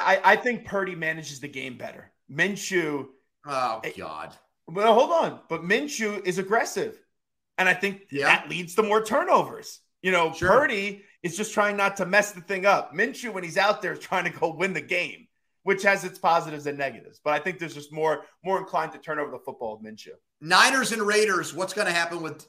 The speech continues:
Speaker 2: Derek Carr?
Speaker 1: Derek Carr next year, I think, is the starting quarterback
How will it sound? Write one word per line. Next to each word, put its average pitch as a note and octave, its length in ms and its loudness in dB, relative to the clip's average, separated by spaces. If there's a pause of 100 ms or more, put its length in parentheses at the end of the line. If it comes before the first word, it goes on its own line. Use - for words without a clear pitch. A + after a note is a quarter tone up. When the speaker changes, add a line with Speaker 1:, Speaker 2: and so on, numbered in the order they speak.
Speaker 2:
Derek C#3+ 320 -4
Carr? A#2+ 320 -6 (1300)
Speaker 1:
Derek F#3 380 4
Carr F3+ 260 6
next D#3+ 380 -4
year, C#3+ 560 -2 (200)
I C#3 80 -4
think, D3 320 -8
is D3 100 -6
the C3 120 -16
starting D3+ 500 0
quarterback B2+ 680 -4